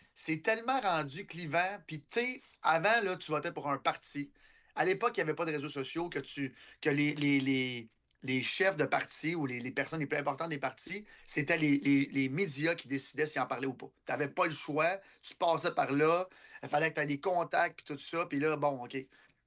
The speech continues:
Là, maintenant, c'est plus ça du tout. Tu votes pour une personne, euh, qui représente ton idéal le plus dans un parti. Euh, on le voit avec, euh, avec, euh, P S P P en ce moment. Les gens,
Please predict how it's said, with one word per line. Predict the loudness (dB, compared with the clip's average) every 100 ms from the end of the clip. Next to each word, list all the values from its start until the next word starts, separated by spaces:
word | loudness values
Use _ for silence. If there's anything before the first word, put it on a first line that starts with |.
| _ _ _
Là, | 0 2
maintenant, | 2 2 0
c'est | -2
plus | -10 -10
ça | -8 -8
du | -8
tout. | -14 -20 _ -12
Tu | -4
votes | 2 2 2
pour | 0
une | 0
personne, | 0 0 0 -2 -2 -2 -2 -12 -16 -20 -20 _ _ -4
euh, | -2 -2
qui | 0 2
représente | 4 4 4 2 6 4 4 0
ton | 0 2
idéal | 2 2 4 4 2 0
le | -4
plus | -4 -4 -2 -4 -8 -14 -14 -18 _ _
dans | -6 0 0 0 -2
un | -2
parti. | -4 -4 -12 -12 -12 -18 0
Euh, | 4 6 6 6 4
on | 4
le | 2
voit | 6 6
avec, | 6 4 0
euh, | 0 2 0 0 -2
avec, | -2 -4 -4
euh, | -4
P | -2 -2
S | -4
P | -4 -6
P | -2 -2
en | -2
ce | -4
moment. | -4 -2 -2 -4 -18 -20 -18
Les | -6 0 0
gens, | 0 2 2 2